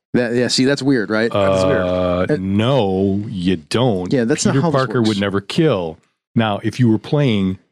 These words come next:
Speaker 3: Superior Spider-Man,
Speaker 1: Or
Speaker 3: where you
Speaker 1: Kane.
Speaker 3: or Kane,
Speaker 2: Mm-hmm.
Speaker 3: you know, one of the clones, then, okay, you've got some leeway. But that's where,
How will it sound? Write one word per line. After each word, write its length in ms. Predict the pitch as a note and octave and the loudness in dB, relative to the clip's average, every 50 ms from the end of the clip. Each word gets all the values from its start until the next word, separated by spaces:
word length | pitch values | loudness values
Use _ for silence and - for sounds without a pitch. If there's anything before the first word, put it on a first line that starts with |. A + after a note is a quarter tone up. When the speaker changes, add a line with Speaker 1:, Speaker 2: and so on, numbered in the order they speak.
| _ _ - | _ _ -8
Speaker 3:
Superior 640 | - - - - F#2 F#2+ B2+ - E3+ C3+ G#2 F2+ | -8 -6 -4 -2 -2 0 2 2 2 2 0 0
Spider-Man, 640 | - - - F#2 E2+ D#2 D#2+ D2+ D#2 D2+ D2+ D2+ - | -2 -4 -4 -4 -2 -2 -4 -6 -6 -6 -4 -2 -2
Speaker 1:
Or 80 | C#3 | -2
Speaker 3:
where 220 | - F#2+ G#2 - E3+ | 0 0 0 0 2
you 140 | D#3+ B2 A#2+ B2+ | 2 0 0 -2
Speaker 1:
Kane. 20 | - _ _ _ | -4 _ _ _
Speaker 3:
or 120 | A2 F#2+ F2+ | -4 -4 -2
Kane, 640 | - - - C3 C#3 D#3 C#3+ A#2+ G#2+ G2+ G2+ G#2 G#2+ G#2+ - - | -4 -2 0 2 2 4 4 2 2 2 2 2 0 -2 -4 -8
Speaker 2:
Mm-hmm. 320 | G2 F2+ F2 F#2 G#2 G#2+ | -8 -8 -6 -6 -4 -2
Speaker 3:
you 60 | A#2 G#2+ | -2 0
know, 120 | G#2+ G2+ | 0 2
one 140 | G2+ G2+ G2+ | 2 2 0
of 20 | F#2 | 0
the 60 | F#2 | -2
clones, 640 | - - B2+ C#3 D#3 D3 B2+ A#2 A2 A2 G#2+ G2+ - - _ _ _ - | -4 -2 0 0 2 2 2 4 4 2 2 0 -2 -8 _ _ _ -8
then, 480 | G2+ F#2+ A#2 A#2+ A#2 A#2+ A#2+ A#2 B2 | -4 -2 0 0 0 2 2 2 2
okay, 280 | - A#2 A2+ - B2+ A#2 | 2 0 0 0 0 0
you've 240 | G#2+ A2 G#2+ G#2 G2 | 2 2 0 0 0
got 180 | A2+ G#2+ F#2 - | 0 -2 -2 -2
some 160 | A2 G2+ G#2+ | 0 2 2
leeway. 520 | B2 C#3+ C#3+ A#2 G2 F2 D#2 D2+ D2 C#2+ - _ _ _ _ _ _ _ | 4 4 4 4 2 2 0 -4 -8 -12 -18 _ _ _ _ _ _ _
But 240 | - A2+ G#2 G2 F#2 | -4 -4 -4 -2 -2
that's 340 | A2+ B2 C#3+ D#3+ - - - | -2 -2 -2 -2 -4 -4 -2
where, 480 | A#2+ A#2 A2 G#2+ G#2 G2 F#2 F2 D#2+ - | 0 0 2 2 0 0 -2 -4 -6 -8